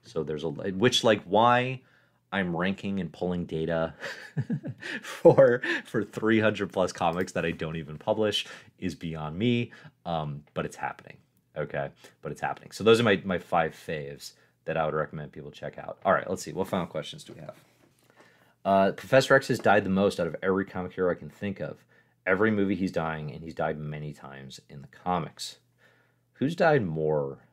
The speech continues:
I mean, Bruce Wayne's parents, right, have probably died the most of anyone. Um, as far as, like, heroes, characters that actually have books, who's died more?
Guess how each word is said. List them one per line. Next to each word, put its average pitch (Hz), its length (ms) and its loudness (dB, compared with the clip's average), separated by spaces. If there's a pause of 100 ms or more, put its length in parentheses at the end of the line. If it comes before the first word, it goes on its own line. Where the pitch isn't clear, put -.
(520)
I 110 60 -4
mean, 104 120 2
Bruce 110 220 4
Wayne's 95 160 2
parents, - 460 -8 (800)
right, 76 300 -2 (440)
have 78 360 -4
probably 76 200 0
died 73 140 -4
the 73 40 -10
most 67 420 -10 (340)
of - 80 -14
anyone. 67 380 -18 (540)
Um, 78 600 -2 (880)
as - 80 -8
far 87 160 4
as, 73 100 -2
like, 71 140 -2
heroes, 73 720 -4 (240)
characters 80 420 -4
that 78 140 -6
actually 73 600 -6 (920)
have 80 540 2
books, 73 540 -4 (420)
who's 131 160 -6
died 190 240 -4
more? 76 640 -4